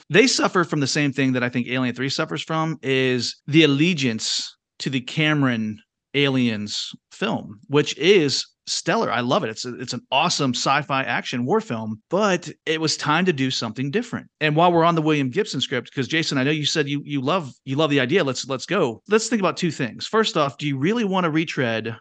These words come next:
of Aliens? And secondly, remember, uh, as Dee pointed out, Sigourney Weaver's Ripley character, she is pretty much the whole movie, she's in a coma. And why would Sigourney Weaver sign off on something like that? Well, that's because she was still upset with Fox over how they treated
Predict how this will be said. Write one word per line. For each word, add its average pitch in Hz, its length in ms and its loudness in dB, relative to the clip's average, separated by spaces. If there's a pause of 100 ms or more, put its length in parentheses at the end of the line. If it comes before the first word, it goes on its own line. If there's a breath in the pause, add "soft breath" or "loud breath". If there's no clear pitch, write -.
(280)
of 127 160 -4
Aliens? 110 640 -2 (140)
And 147 260 2
secondly, 143 800 0
remember, 156 540 0
uh, 135 240 0
as 127 160 -4
Dee 175 160 -2
pointed 165 300 0
out, 165 180 0
Sigourney 156 420 0
Weaver's 147 460 0
Ripley 156 320 0
character, 127 640 -4
she 180 340 -2
is 143 180 0 (300)
pretty 220 200 0
much 254 200 0
the 165 120 -2
whole 170 140 0
movie, 175 240 0
she's 180 260 -4
in 151 100 0
a 120 60 -4
coma. 127 360 -2 (160)
And 160 360 0
why 139 180 2
would 202 160 2
Sigourney 165 320 0
Weaver 147 280 0
sign 131 260 -2
off 185 180 -6
on 123 80 -2
something 120 200 -8
like 113 100 -8
that? 123 160 -6
Well, 143 100 -6
that's 160 160 -4
because 156 540 -2 (100)
she 220 220 -4
was 311 160 0
still 139 260 0
upset 127 300 -4
with 123 120 -8
Fox 190 500 -2
over 143 220 -2
how 139 160 0
they 139 120 2
treated 135 520 -2